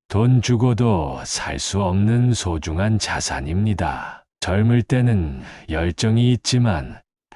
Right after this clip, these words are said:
나이가 들면 깊이가 생깁니다.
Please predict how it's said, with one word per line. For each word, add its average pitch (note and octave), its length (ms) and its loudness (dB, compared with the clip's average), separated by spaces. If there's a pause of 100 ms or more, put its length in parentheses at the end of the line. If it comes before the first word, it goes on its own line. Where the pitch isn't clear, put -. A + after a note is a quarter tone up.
(340)
나이가 C#2 500 -4
들면 F2 560 0
깊이가 - 540 -4
생깁니다. G2 1040 -2